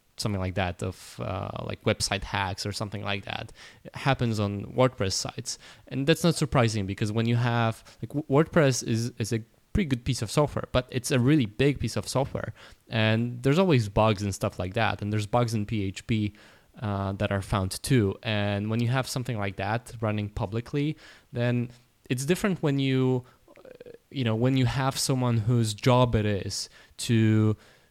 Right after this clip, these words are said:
to keep updating it and just maintain it. But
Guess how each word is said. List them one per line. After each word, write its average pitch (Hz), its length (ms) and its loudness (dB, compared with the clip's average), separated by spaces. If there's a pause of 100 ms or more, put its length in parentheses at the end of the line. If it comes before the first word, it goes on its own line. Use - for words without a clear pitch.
(120)
to 123 120 -2
keep 131 340 0
updating 120 420 2
it 113 220 2
and 107 160 0
just 107 420 0
maintain 113 500 0
it. 135 280 -4 (320)
But 120 500 2